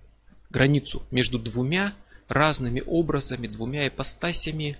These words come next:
двумя разными автонами, двумя Лилит. Лилит Алинта, она же Нахема, она же жестокая Лилит, демон, который душит детей, и Лилит нового образца, мятежная женская сила, буйная,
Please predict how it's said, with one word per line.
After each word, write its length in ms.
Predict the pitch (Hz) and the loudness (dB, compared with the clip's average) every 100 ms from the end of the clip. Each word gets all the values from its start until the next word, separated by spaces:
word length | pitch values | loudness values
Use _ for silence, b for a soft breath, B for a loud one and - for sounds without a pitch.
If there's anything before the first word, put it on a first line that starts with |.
| B B B B | B B B B
двумя 320 | 131 151 208 214 | 0 4 4 6
разными 480 | 170 170 147 131 | 4 4 2 -2
автонами, 480 | 123 - 143 123 113 | -6 -2 0 2 2
двумя 460 | 123 131 147 160 165 | 2 2 2 4 4
Лилит. 480 | 127 123 123 110 - B B B | 6 4 2 0 -6 B B B
Лилит 520 | 131 180 185 165 - - - | 6 6 6 2 -4 -8 0
Алинта, 580 | 131 180 185 - 104 - | 2 4 2 -2 -8 -4
она 220 | 120 131 | -2 0
же 140 | 117 | 0
Нахема, 540 | 113 131 - 165 123 - | 0 0 0 0 -2 -4
она 260 | 117 135 143 | -4 -2 0
же 140 | 135 | 0
жестокая 720 | 120 139 - - 160 - 113 | 2 4 2 4 2 2 0
Лилит, 380 | 117 139 147 113 | 2 2 2 2
демон, 340 | 127 139 110 | 4 4 2
который 340 | 104 113 113 117 117 135 | -2 -4 -4 -6 -6 -4
душит 380 | 151 - - - | 0 0 -2 -6
детей, 440 | - 233 226 - - B B B B - | -4 0 0 -2 -16 B B B B 4
и 300 | 214 240 - - - | 6 6 2 -12 -2
Лилит 440 | 143 156 220 226 | 4 6 6 2
нового 460 | 170 185 170 165 151 | 2 2 2 0 -2
образца, 560 | - 123 123 - 120 117 | -4 -2 -2 -2 -2 -2
мятежная 720 | 139 - 208 214 165 156 156 b b b | -2 0 2 4 2 0 -8 b b b
женская 440 | - 151 147 123 113 | 0 2 2 0 2
сила, 320 | - 117 - - - _ | 2 0 -4 -12 -20 _
буйная, 460 | 156 185 131 92 | 4 4 4 -2